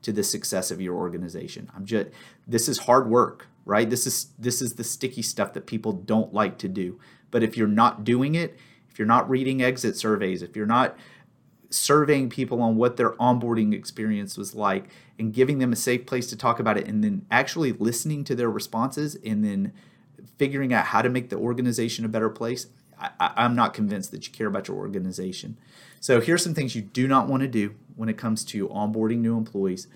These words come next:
You do not want to bury your new hire in work the first day.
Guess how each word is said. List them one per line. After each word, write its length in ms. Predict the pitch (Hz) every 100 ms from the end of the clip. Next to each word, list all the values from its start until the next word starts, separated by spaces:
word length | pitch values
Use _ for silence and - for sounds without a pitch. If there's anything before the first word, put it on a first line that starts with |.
| _ - - _ -
You 180 | 131
do 200 | 131 123
not 720 | 104 101 110 120 113 117 - - _ _ _ _
want 200 | 120 110
to 80 | 110
bury 420 | 104 123 147 170
your 400 | 165 123 135 175
new 240 | 180 208 202
hire 500 | 127 113 101 98 - _ _ _ _ -
in 440 | 131 107 101 104
work 420 | 123 117 82 - - _ -
the 160 | 101 95
first 640 | - 113 113 110 - 120
day. 320 | 110 87 -